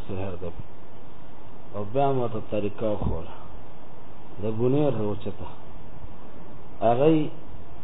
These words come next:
هلته کې چېرته څوک سړی و، حکیم و هغه. هغه بیا ډېر زور لګوي، دا تا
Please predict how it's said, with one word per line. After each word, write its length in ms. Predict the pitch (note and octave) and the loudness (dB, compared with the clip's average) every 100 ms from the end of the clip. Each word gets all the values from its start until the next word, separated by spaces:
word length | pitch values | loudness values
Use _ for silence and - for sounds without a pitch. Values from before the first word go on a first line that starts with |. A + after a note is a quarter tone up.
| - - | -2 0
هلته 360 | A2 C3+ C3+ C3+ | 2 2 2 0
کې 140 | C3+ A#2+ | 0 0
چېرته 300 | B2+ A#2+ A2+ | 0 0 0
څوک 280 | - G#2+ - - - - - | 0 0 0 -2 -2 -2 -2
سړی 340 | A#2 G#2+ B2+ | 0 2 2
و، 160 | B2+ A2 | 2 2
حکیم 340 | A2 B2+ A#2+ | 2 2 2
و 80 | A2 | 2
هغه. 280 | G2 G#2 G2+ - - - - - - - - - - - - - - - - - | 0 0 0 0 -2 -2 -2 -2 -2 -2 -2 -2 -2 -2 -2 -2 0 0 0 0
هغه 240 | A2 B2 E3 | 0 2 2
بیا 300 | D3+ E3+ F3 E3+ - - A2+ | 4 6 6 6 2 0 4
ډېر 180 | E3 D3+ | 6 6
زور 300 | B2 E3+ D3+ | 4 4 4
لګوي، 500 | B2 A2+ A2+ A2+ A2 | 2 2 2 2 2
دا 160 | B2 | 2
تا 200 | B2 D#3+ | 2 4